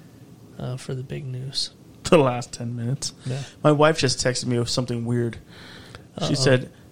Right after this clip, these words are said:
Speaker 2: "Twenty-six hundred dollars or two thousand six, or twenty-six thousand dollars for an electric car battery."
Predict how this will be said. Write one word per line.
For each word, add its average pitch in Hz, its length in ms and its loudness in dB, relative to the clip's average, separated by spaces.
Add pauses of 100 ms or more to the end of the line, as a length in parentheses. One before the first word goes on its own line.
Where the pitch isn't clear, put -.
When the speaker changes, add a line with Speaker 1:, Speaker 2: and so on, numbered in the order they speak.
(120)
Speaker 2:
"Twenty-six 170 560 2
hundred 151 340 0
dollars 127 480 0
or - 180 -2
two 170 220 -2
thousand 156 320 4
six, - 440 -4
or 127 140 4
twenty-six 165 500 0
thousand 143 280 4
dollars 127 280 0
for 120 160 -2
an 117 40 0
electric 117 420 -2
car 117 200 2
battery." 113 400 -2